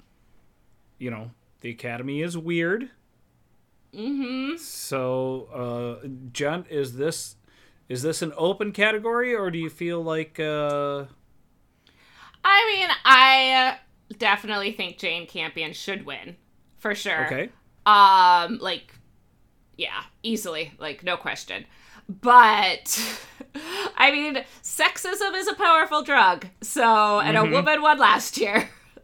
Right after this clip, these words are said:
Speaker 2: So I have, I would not be at all shocked if, um, someone else takes it, like Kenneth Branagh, um, in a
Speaker 1: Okay.
Speaker 2: surprise.
Speaker 1: I, I know you really liked Belfast.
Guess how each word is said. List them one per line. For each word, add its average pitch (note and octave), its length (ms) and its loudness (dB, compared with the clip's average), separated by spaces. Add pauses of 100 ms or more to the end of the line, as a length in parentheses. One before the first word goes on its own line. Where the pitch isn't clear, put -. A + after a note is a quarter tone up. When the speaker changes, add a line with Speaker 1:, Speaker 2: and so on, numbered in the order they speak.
(240)
Speaker 2:
So - 260 -6
I G#3+ 260 2 (120)
have, - 280 0 (840)
I B3+ 160 4
would C#4+ 220 -2
not D4+ 340 2
be F4 180 -8
at E4 180 -2
all F#4+ 220 6
shocked - 720 -2 (960)
if, A#3 720 4 (260)
um, F#3+ 880 4
someone G3 340 -4
else F3+ 260 -2
takes - 320 -6
it, F3 200 -6
like E3+ 200 -6
Kenneth E3+ 340 -8
Branagh, D#3+ 520 -2 (540)
um, F3+ 540 6
in E3+ 280 -2
a E3+ 60 0
Speaker 1:
Okay. F3+ 40 -2
Speaker 2:
surprise. F3 720 -2
Speaker 1:
I, E3 120 0
I - 20 4
know E3 100 2
you E3+ 200 -2
really E3 280 -2
liked E3 320 -6
Belfast. C#3 800 -8